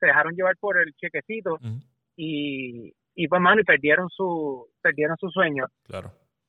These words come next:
Speaker 2: Sí,
Speaker 1: Y
Speaker 2: y
Speaker 1: nada,
Speaker 2: crea,
Speaker 1: yo te
Speaker 2: cierto
Speaker 1: digo
Speaker 2: grado de envidia se, se desarrolla, aunque yo sé que debe ser involuntario porque nadie quiere sentir eso, pero
Speaker 1: Exactamente.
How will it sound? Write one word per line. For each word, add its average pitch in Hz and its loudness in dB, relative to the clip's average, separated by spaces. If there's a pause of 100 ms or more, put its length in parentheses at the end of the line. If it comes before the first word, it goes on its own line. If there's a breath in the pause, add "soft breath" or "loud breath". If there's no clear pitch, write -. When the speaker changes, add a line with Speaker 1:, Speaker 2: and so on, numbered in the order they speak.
Speaker 2:
Sí, 156 -8
Speaker 1:
Y 139 0
Speaker 2:
y 170 4
Speaker 1:
nada, 202 6
Speaker 2:
crea, - 2
Speaker 1:
yo 190 2
te 180 -2
Speaker 2:
cierto 151 4
Speaker 1:
digo 180 6
Speaker 2:
grado 180 6
de 185 0
envidia 165 -2
se, 151 -4
se 147 -4
desarrolla, 139 -2
aunque 120 -4
yo 117 -4
sé 131 -6
que 143 -2
debe 139 -2
ser 143 -4
involuntario 139 0
porque 110 -4
nadie 104 -8
quiere 120 -6
sentir 123 -6
eso, 147 -2
pero 117 2
Speaker 1:
Exactamente. 147 -2